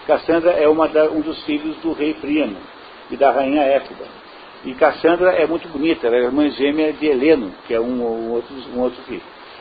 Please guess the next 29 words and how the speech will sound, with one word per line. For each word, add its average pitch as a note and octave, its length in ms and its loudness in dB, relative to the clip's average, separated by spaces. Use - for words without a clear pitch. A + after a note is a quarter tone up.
E F3 160 2
a, F3 500 6
e E3 140 -2
a E3+ 40 0
Cassandra, F3+ 720 -2
é, C3 360 0
e D#3 100 0
o E3+ 160 6
Apolo, C#3 500 4
que B2+ 200 -2
era B2 180 2
muito, A2+ 460 -8
assim, G#2+ 440 -10
é, F#2+ 380 -12
né, A#2 220 -8
muito G#2+ 480 -8
erótico, B2+ 480 2
né? C#3+ 180 -2
O - 80 2
Apolo D#3 380 4
se G3 120 -10
interessa E3 480 2
pelos F#3 320 -2
dois, E3 280 4
pelo B2 440 -2
menino A#2 300 -4
e E3 40 -6
pela F3 200 0
menina. E3 280 -2